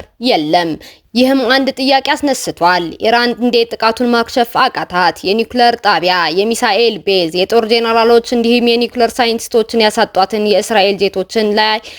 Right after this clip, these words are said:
አንዳች ጉዳት ማድረስ ለምን አልቻለችም? የእነዚህ ጥያቄዎች መልስ ከቴል አቪቭ ዘመቻ አፈጻጸም ጥራት ጋር ይገናኛል።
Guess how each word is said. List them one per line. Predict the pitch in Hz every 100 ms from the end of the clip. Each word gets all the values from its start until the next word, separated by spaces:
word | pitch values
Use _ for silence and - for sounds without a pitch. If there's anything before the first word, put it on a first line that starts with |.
| - -
አንዳች | 180 185 214 -
ጉዳት | 220 233 240
ማድረስ | 220 214 233
ለምን | 240 254 240
አልቻለችም? | 220 185 160 151 - 170 151 - - -
የእነዚህ | 208 220 220 240
ጥያቄዎች | 247 240 233 240 240
መልስ | 254 233 -
ከቴል | 254 247 240
አቪቭ | 220 208 202
ዘመቻ | 214 202 190 196
አፈጻጸም | 175 180 - 143 165 151
ጥራት | 156 156
ጋር | 202 202 196 _ _
ይገናኛል። | 254 202 170 185 151 160 208 190